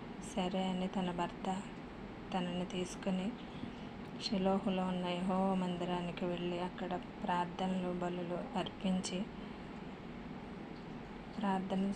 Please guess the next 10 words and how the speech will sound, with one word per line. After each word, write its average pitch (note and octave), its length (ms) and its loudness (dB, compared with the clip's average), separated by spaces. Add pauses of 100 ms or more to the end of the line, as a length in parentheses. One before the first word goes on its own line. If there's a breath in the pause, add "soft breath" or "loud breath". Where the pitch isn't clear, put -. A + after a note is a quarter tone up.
చేసుకుని F#3 560 0 (100)
తిరిగి, G3 280 -2 (2500)
తిరిగి F#3+ 320 4
వచ్చేస్తారు. - 800 -2 (2000)
మరో F#3 380 6
ఏడాది F#3 640 4 (3500)
అలాగే G3 400 6
దేవుని F#3 380 2
మందిరంలోకి F#3 840 2 (320)
అందరూ, F#3 420 2